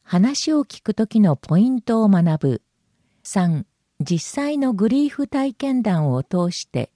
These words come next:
寄り添い方を考える。講師、高本雅子氏。一般社団法人セルフケアネットワーク。講師の写真があります。申し込み方法。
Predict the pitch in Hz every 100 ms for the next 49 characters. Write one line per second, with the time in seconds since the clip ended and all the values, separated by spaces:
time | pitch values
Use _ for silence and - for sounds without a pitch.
0 | _ 151 175 220 - 285 - 277 - 226
1 | 120 - 170 196 208 190 147 120 110 _
2 | _ _ _ _ _ _ _ _ _ _
3 | - 269 247 - 139 120 _ _ _ 180
4 | - 294 294 202 160 190 202 - 156 -
5 | 123 - _ _ _ _ _ - 170 _
6 | 277 285 - 277 269 262 247 254 214 156
7 | 139 123 147 - - 202 277 - 285 269
8 | 262 247 240 - - 240 233 190 - -
9 | 110 _ _ _ _ _ _ _ - 294
10 | 285 - 185 135 135 - 247 262 254 226
11 | 214 190 185 - - _ _ _ _ _
12 | _ _ _ _ _ _ 208 277 302 -
13 | 277 277 254 254 233 - 139 123 110